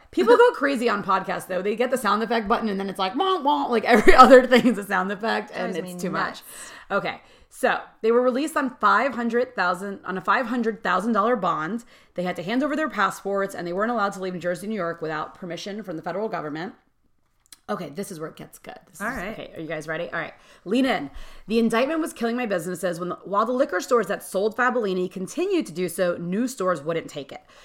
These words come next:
Speaker 1: She also goes on to say that she had deals with B J's and Costco. I guess she had, like, a pasta and olive oil, olives, marinara sauce, a bunch of stuff.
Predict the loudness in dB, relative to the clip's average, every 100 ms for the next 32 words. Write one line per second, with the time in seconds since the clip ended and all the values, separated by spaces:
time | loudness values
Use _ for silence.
0 | -20 -6 -2 -2 -2 0 0 0 -2 -2
1 | -2 -4 -6 -6 -4 0 0 0 -2 -8
2 | -8 -6 -2 0 -2 -6 -8 -4 -4 -4
3 | -4 -2 -4 -8 -10 -8 -8 -6 -6 -4
4 | -6 -6 -10 -6 -4 -4 -6 -6 -4 -4
5 | -4 -4 -2 -2 -2 -4 -6 -4 -2 0
6 | -2 -4 -8 -6 -6 -6 -8 -10 -6 -6
7 | -6 -8 -8 -8